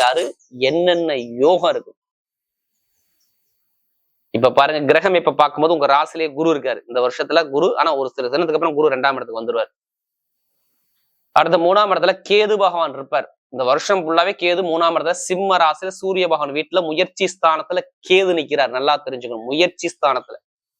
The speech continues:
இதை விட பாக்கியஸ்தானம்னு ஒண்ணு சொல்லுவாங்க. ஒன்பதாம் இடத்துல ராகு பகவான் சூப்பரா இருக்காரு. அப்ப ஜாதகத்துல மட்டும் ராகு நல்லா இருந்தா அந்த வருஷத்துல பெரிய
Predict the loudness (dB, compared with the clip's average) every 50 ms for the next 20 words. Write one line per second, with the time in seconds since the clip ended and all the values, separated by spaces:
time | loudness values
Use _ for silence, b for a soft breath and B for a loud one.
0 | _ _ _ _ _ _ _ _ _ _ _ _ _ _ _ _ 2 2 4 6
1 | 4 4 4 4 4 4 2 2 2 4 4 4 4 2 -4 -4 0 0 0 0
2 | -2 _ -2 0 0 2 2 2 0 0 0 -2 -4 -4 -2 0 0 0 0 0
3 | -2 -2 -4 0 2 2 4 4 2 0 -2 -4 -8 -6 -4 -2 0 2 2 2
4 | 2 0 -2 -6 -6 -6 -4 -4 -4 -6 -8 -10 -16 -10 -6 -4 -4 -6 _ _
5 | _ _ 0 0 2 2 0 0 -2 -4 -4 -4 _ _ _ _ _ _ _ _
6 | _ _ _ _ _ _ _ _ _ -4 -4 -4 2 0 0 0 2 2 2 4
7 | 4 4 2 0 -2 2 2 2 4 4 2 2 2 2 2 4 4 4 4 2
8 | 0 -2 -4 -2 0 2 2 2 0 -2 -2 -2 -4 -4 -4 -6 -4 -6 -4 -2
9 | -2 -2 -2 _ -2 0 2 2 2